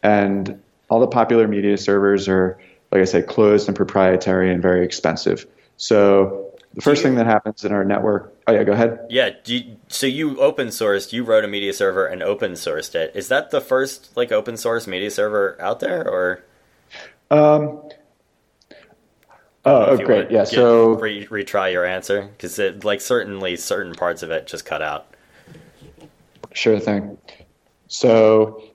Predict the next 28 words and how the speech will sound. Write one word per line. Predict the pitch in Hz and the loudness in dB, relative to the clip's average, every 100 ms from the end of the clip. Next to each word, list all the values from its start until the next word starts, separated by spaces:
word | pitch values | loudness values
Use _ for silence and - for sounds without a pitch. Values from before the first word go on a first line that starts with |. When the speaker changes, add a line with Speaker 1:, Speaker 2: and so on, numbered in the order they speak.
| _ - | _ 2
Speaker 1:
uh, | 107 - | 2 4
Livepeer | 123 156 131 | 2 4 4
is | 123 | 4
definitely | 120 123 117 | 0 0 0
not | 107 | 0
the | 104 | 0
first | - 104 92 | 0 0 0
open | 107 107 | 0 0
source | - 104 104 | 0 0 0
media | 95 95 | 2 2
server. | 95 98 95 98 | 2 2 2 2
There's | 92 | 0
plenty | - 107 101 | 0 2 4
of, | 101 98 - _ _ _ | 2 0 -6 _ _ _
uh, | 107 101 92 - - | 2 4 2 -2 0
versions | 113 110 113 107 104 | 2 2 2 -2 2
of | 98 | 2
open | 101 104 | 2 -2
source | - 101 92 | 0 0 0
media | 98 98 98 | 0 2 2
servers | 95 101 98 98 | 2 2 2 2
and | 98 | -2
components | - 98 95 110 101 101 98 98 - - - - | -4 -6 -2 0 2 2 0 -4 -8 -8 -12 -2
of | 107 | 2
open | 98 95 95 | 4 2 0
source | - 98 90 | 2 0 2
media | 95 92 92 | 2 4 4
servers, | - 95 92 90 90 | 4 2 4 4 2